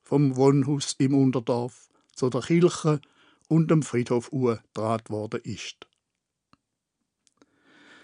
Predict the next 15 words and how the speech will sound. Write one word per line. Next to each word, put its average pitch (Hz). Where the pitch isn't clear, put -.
Wir 160
haben 208
den 175
Schwergang 147
ohne 170
ein 139
Wort 123
zu -
reden 120
miteinander 117
gemacht. -
Aber 123
mir 185
ist 165
notwendig 151